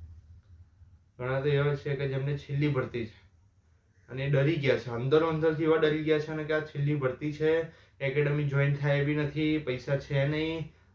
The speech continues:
તો હું કઈ રીતે પાસ કરીશ? અને એ લોકોએ already વીસ હજાર રૂપિયા એક જગ્યાએ ભર્યા હતા, એ વીસ હજાર રૂપિયા એમના બાતલ ગયા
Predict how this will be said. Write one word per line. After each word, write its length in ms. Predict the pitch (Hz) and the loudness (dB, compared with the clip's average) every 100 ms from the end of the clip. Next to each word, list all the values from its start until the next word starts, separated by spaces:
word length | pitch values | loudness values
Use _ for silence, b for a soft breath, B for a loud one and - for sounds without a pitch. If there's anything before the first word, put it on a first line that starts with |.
| - | -6
તો 100 | 143 | -2
હું 160 | 147 | 0
કઈ 200 | 139 143 | 0 0
રીતે 160 | 143 151 | 0 -2
પાસ 340 | 147 131 135 | 2 2 2
કરીશ? 260 | - 127 - - - _ _ _ _ _ _ _ _ _ _ _ _ _ _ - | -2 -4 -4 -12 -20 _ _ _ _ _ _ _ _ _ _ _ _ _ _ -12
અને 220 | 127 139 | -4 0
એ 80 | 143 | 0
લોકોએ 340 | 143 147 151 | 0 2 2
already 360 | 147 143 147 147 | 2 2 0 0
વીસ 240 | 139 139 | -2 -4
હજાર 240 | 135 135 135 | -2 -2 0
રૂપિયા 220 | 147 147 | 0 -2
એક 160 | 135 | -2
જગ્યાએ 180 | 135 147 | 0 0
ભર્યા 200 | 131 135 | 2 0
હતા, 200 | 143 160 | 0 -2
એ 180 | 170 143 | -2 -2
વીસ 260 | 135 135 139 | -2 -4 -6
હજાર 240 | 127 139 | -2 0
રૂપિયા 300 | 135 135 139 | 0 -2 -4
એમના 220 | 135 139 | -2 -2
બાતલ 360 | 135 117 - 147 | 0 -2 -2 0
ગયા 280 | 151 165 | 2 2